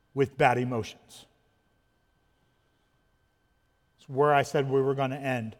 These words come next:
is where I said at the beginning. You have to know what to do with this stuff before it happens so that you can prepare yourself. Godly people know what to do with bad emotions. There,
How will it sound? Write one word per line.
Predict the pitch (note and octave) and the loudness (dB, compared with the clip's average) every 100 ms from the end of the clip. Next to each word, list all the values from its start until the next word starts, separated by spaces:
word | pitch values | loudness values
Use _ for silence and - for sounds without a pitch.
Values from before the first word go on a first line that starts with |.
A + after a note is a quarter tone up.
| _ | _
is | B2+ | -10
where | C3 C3 | -4 -4
I | |
said | A#2+ C3+ | -2 -4
at | B2 A#2+ | -4 -6
the | |
beginning. | C3 C3 C#3 A2+ G#2 _ _ _ _ | -6 -2 -2 -2 -10 _ _ _ _
You | C3+ D3+ | -4 -2
have | C#3+ F3 D#3+ - | 4 4 4 0
to | F3 | -2
know | E3 E3 F#3 F3+ C3+ A2+ G#2+ - - - | 0 2 4 4 4 0 -6 -18 -16 -6
what | B2 E3+ G3+ - | 4 4 4 0
to | G#3 | 0
do | D3+ D#3 A#3 | 2 4 6
with | G#3+ F3+ | 6 4
this | E3+ D3 - | 0 -4 -4
stuff | - D3 C#3+ - - - C3+ | 2 4 4 -4 -20 -10 0
before | F#3+ F#3+ - A3 A#3 G#3+ | 2 2 6 10 12 12
it | F3 | 8
happens | A#2+ D#3+ - C#3 A2+ G#2+ A2 - - _ _ _ _ _ _ _ _ _ _ | 2 0 0 -4 -6 -12 -16 -20 -20 _ _ _ _ _ _ _ _ _ _
so | - E3 | -2 2
that | E3 D#3 | 2 0
you | E3+ | -4
can | - E3+ C#3 | -2 -4 -2
prepare | E3 D3 - E3+ D3+ | -4 -6 -2 2 4
yourself. | C3+ B2+ B2 - B2 - _ _ _ _ _ _ _ - | 2 -2 -4 -6 -8 -10 _ _ _ _ _ _ _ 0
Godly | D#3 E3 F3 F3 | 6 6 4 0
people | - G3 F3+ D#3+ | 0 0 4 4
know | D3+ E3 E3+ | 4 4 4
what | E3 C#3 | 4 0
to | - C#3 | -4 -6
do | C#3 F3 D3+ | -2 2 2
with | C#3+ - | 2 2
bad | D3 C3+ | 2 2
emotions. | C#3 C#3 C3 C3+ A#2+ A#2 | 0 0 -2 -6 -10 -2
There, | D#3 D3+ | 0 0